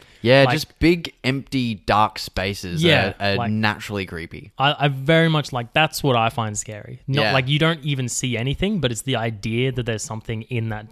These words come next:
Speaker 2: shadow.
Speaker 1: Mm, that's right. It's like, um, I see in other horror movies where there'll be, like, a kid who can't sleep and they hear something, so they, like, lean over the bed and
Speaker 2: Mm.
Speaker 1: look, like, under the bed.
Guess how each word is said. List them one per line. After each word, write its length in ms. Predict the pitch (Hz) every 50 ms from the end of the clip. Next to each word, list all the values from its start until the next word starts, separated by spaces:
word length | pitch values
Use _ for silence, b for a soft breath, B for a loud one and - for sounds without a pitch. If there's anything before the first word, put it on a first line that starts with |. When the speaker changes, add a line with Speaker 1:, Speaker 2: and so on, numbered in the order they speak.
| -
Speaker 2:
shadow. 400 | - - - 107 - 120 - 127
Speaker 1:
Mm, 180 | 107 95 87 82 - _ -
that's 200 | - 113 - -
right. 320 | 110 110 107 101 90 - - _ _ _ _ _ _ _ _
It's 160 | - 127 - -
like, 220 | 180 202 214 -
um, 420 | 214 196 175 151 139 131 123 117 - -
I 60 | 120
see 160 | 113 - 160 175
in 100 | 190 160
other 140 | 113 110
horror 220 | 107 113 120 120 113
movies 340 | 110 107 101 101 98 92 98
where 240 | 98 98 101 98 - _ _ _ _ _ _ _ _
there'll 160 | - 117 113
be, 80 | 117 120
like, 200 | 117 113 113 -
a 60 | 110
kid 200 | - - 123 113
who 100 | 117 113
can't 300 | 107 113 104 101 95 -
sleep 420 | - - - 107 104 95 92 - - - - - _ _ -
and 120 | 104 107
they 80 | 104 101
hear 240 | 101 110 110 104
something, 440 | 104 - 117 104 95 - 98 95 98
so 120 | 95 - 113
they, 120 | 101 110
like, 160 | 101 101 104
lean 340 | 107 110 110 113 110 107 104 -
over 280 | - 101 104 101 90 107
the 120 | 92 101
bed 340 | 92 82 87 98 107 - 165 - -
and 120 | - 165
Speaker 2:
Mm. 60 | 170 - 117 120
Speaker 1:
look, 100 | 123 117
like, 240 | 113 98 107 - - -
under 180 | 104 110 110
the 60 | 107
bed. 160 | 98 104 87